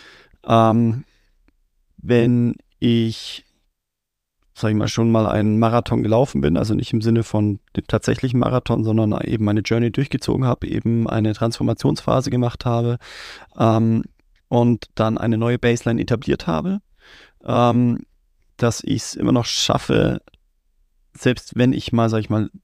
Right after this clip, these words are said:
meiner Ba-, neuen Baseline nicht zu zweihundert Prozent gerecht werde, ich's trotzdem schaffe, entweder durch Minisprints eben meine Maintenance zu erhalten oder tatsächlich dann auch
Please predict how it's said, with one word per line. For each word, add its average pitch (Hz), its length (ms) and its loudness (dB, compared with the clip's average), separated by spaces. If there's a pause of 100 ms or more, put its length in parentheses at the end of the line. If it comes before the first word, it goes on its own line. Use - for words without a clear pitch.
meiner 104 300 0
Ba-, 110 280 -2
neuen 123 320 2
Baseline 120 420 0
nicht - 420 -4 (1600)
zu 127 160 -2
zweihundert 143 440 4
Prozent 127 340 0
gerecht 127 400 -2
werde, 147 240 2
ich's - 200 -4
trotzdem 139 320 -2
schaffe, - 340 -4
entweder 123 300 0
durch 123 240 -4
Minisprints 123 600 0
eben 117 540 0
meine 117 260 0
Maintenance 117 540 -2
zu - 100 -2
erhalten 120 380 2
oder 113 300 0
tatsächlich 123 560 -2
dann 117 200 -2
auch 123 380 -2